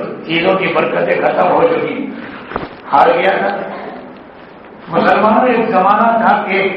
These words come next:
خیر بھی، میں اپنے بچپن کے زمانے میں میں نے دیکھا ہے،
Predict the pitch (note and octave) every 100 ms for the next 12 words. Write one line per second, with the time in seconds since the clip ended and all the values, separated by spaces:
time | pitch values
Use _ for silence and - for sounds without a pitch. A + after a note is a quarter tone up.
0 | G3 F3 G3+ F#3+ D#3+ - D3+ E3+ F3 D#3+
1 | D3 - - F3+ F3+ E3 D3 D#3+ F3+ F#3
2 | F3+ - - - - - - D#3+ F3+ F3+
3 | F#3 A3+ - -